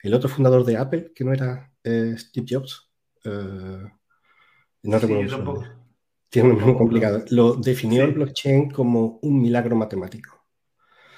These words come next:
Speaker 1: Porque realmente cuando te metes en el código y empiezas a hacer un tutorial de blockchain y empiezas a entender cómo la blockchain funciona, entonces te das cuenta que, eh, que ya, es que está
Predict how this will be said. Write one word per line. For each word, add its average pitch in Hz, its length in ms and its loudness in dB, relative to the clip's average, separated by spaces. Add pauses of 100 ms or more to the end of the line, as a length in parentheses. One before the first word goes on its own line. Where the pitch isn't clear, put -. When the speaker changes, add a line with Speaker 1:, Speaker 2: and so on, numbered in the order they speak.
(140)
Speaker 1:
Porque 107 160 0
realmente 123 380 2
cuando 117 440 2 (140)
te 113 100 -2
metes 117 260 -2
en 117 80 -2
el 104 140 -6
código 123 540 -4
y 113 240 -8
empiezas 107 280 -10
a 123 60 -4
hacer 113 280 -8 (140)
un 127 180 -4
tutorial 110 440 -4
de 95 260 -12 (160)
blockchain 104 560 -6
y 120 60 0
empiezas 107 340 -8
a - 20 -10
entender 113 460 -4
cómo 107 400 -6 (720)
la 101 200 -4
blockchain 143 520 -2
funciona, 131 580 -4 (560)
entonces 117 240 -6
te 117 80 -2
das 95 140 -8
cuenta 135 360 -2
que, 104 340 -10 (160)
eh, 101 420 -14 (320)
que 98 180 -12
ya, 113 280 -6
es - 80 -20
que - 160 -2
está - 640 -6